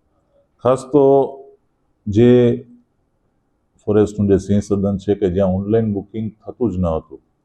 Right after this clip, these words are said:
પરંતુ આ જે આરોપી છે, આરોપીએ ઓનલાઈન બુકિંગ દ્વારા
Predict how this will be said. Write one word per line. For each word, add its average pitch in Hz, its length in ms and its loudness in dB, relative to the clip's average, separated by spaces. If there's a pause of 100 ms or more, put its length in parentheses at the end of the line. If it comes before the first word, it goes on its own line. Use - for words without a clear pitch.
(1040)
પરંતુ 104 760 0 (560)
આ 98 140 2
જે 92 160 2
આરોપી 87 360 0
છે, 90 140 -8
આરોપીએ 87 500 -2
ઓનલાઈન 85 460 -4
બુકિંગ 90 340 -4
દ્વારા 85 400 -2